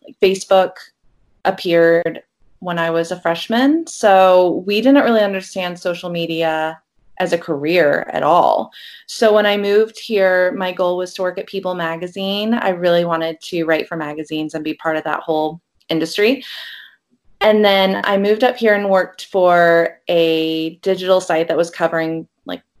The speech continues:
gossip and journalism. It was very similar to Gawker, but not Gawker, <laughs> not anywhere close. And then I got laid off on my birthday, which was very sad. And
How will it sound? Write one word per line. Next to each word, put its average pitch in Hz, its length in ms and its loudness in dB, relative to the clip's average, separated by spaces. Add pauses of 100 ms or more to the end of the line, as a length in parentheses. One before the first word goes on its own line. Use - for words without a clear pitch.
(120)
gossip 165 400 -2
and 175 180 -2
journalism. 180 600 0
It - 80 2
was 208 180 2
very 190 320 4
similar 202 380 2
to 202 80 0
Gawker, 214 560 0
but 151 300 2 (380)
not 160 380 -6
Gawker, 240 640 2
<laughs> - 0 -
not 190 180 4
anywhere 175 380 0
close. 175 500 0 (560)
And 233 160 2
then 226 80 2
I 226 80 2
got 254 200 2
laid 214 160 2
off 226 160 -2
on 269 80 -2
my 285 100 0
birthday, - 640 -6 (140)
which 208 180 -6
was 202 160 -6
very 175 320 0 (120)
sad. - 460 -6
And 180 600 -2